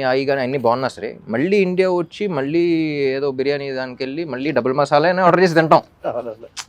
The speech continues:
Speaker 1: దాంట్లో వచ్చి కిక్ వేరు మనకి.
Speaker 2: అవును.
Speaker 1: So that's what I thought, because just because ఒకళ్ళకి నచ్చదు కదా అని చెప్పేసి ఇంకోళ్ళు చేయటం, వీళ్ళకి ఇది నచ్చదు కదా అని చేయటం కాదు. So ఒక కమర్షియల్ ఫిల్మ్ generally అందరికీ నచ్చేలా తీయాలి. So that's why the success rate is very low. కానీ ఒక్కసారి క్లిక్ అయితే వచ్చే కిక్ వేరు అని చెప్పేసి.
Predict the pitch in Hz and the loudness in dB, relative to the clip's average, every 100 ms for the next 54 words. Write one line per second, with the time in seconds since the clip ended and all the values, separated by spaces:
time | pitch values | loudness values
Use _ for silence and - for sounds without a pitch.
0 | - 123 160 196 190 185 175 185 180 120 | -2 4 6 8 6 4 4 6 6 4
1 | 85 - 117 107 92 _ - 156 196 202 | -4 -2 -2 -2 -10 _ 0 2 2 0
2 | 156 131 139 196 120 175 190 131 139 - | 2 0 0 -4 0 2 2 0 -6 -6
3 | 175 202 185 175 160 117 123 - 170 160 | -4 -2 -2 -2 -2 -4 -6 -6 -4 0
4 | 160 160 156 156 151 131 131 120 120 113 | 0 0 -2 -6 -4 -2 -2 -2 -6 -4
5 | 123 139 139 135 143 - 135 131 120 113 | -2 -2 -2 -4 -6 -4 -2 -2 -4 -6
6 | 104 90 - - - _ _ - 107 - | -8 -12 -12 -14 -16 _ _ -12 -6 -2
7 | 139 180 202 175 190 208 120 127 143 160 | 0 2 0 0 -2 -2 -4 -4 0 0
8 | 143 208 190 170 - 147 95 - _ _ | 2 2 2 0 -2 -4 -4 -12 _ _
9 | _ _ _ _ _ _ - 113 110 160 | _ _ _ _ _ _ -8 -4 -2 -2
10 | 180 170 147 - 190 196 190 170 131 123 | -2 -2 -4 0 0 4 2 2 0 0
11 | 107 156 151 135 - 151 139 - 165 160 | -2 -2 -2 -2 -4 -4 -6 -6 -6 -4
12 | 156 139 139 117 131 120 110 104 98 98 | -4 -6 -12 -10 -6 -6 -6 -12 -10 -6
13 | 107 | -6